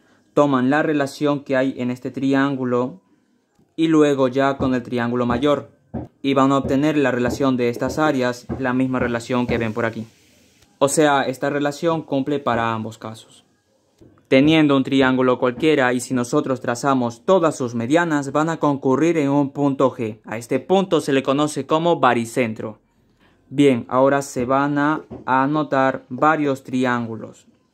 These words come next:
Esos triángulos van a tener la misma área, con la condición que este punto de concurrencia sea el baricentro. Si no es el baricentro, no va a cumplir esto.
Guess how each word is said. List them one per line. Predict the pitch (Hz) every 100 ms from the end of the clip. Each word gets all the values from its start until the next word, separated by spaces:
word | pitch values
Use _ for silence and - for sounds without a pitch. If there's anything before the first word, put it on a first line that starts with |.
| -
Esos | 151 151
triángulos | - 147 160 160 147 143
van | 131 135
a | 135
tener | 127 131 139
la | 131 120
misma | 120 117 123 120
área, | 120 147 131 113 110 -
con | 147
la | 151
condición | 170 165 - 160 151
que | 123
este | 120 123
punto | - 147 143 127
de |
concurrencia | 123 127 131 147 151 147
sea | 147 135
el | 135
baricentro. | 127 113 113 117 110 110 - -
Si | _ -
no | 127
es | 127
el | 143
baricentro, | 139 135 143 156 156 147
no | 131 135
va | 135
a | 131
cumplir | 131 117 120
esto. | 110 107 -